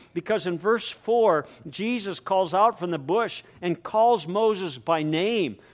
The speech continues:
Moses! Moses! It was a personal moment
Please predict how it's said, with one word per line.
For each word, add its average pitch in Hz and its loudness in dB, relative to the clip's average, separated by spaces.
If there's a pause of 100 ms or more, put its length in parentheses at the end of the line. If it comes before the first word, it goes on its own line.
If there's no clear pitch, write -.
(100)
Moses! 202 6 (840)
Moses! 226 2 (2250)
It - -20
was 143 -12
a 151 -6
personal 180 -2
moment 151 -2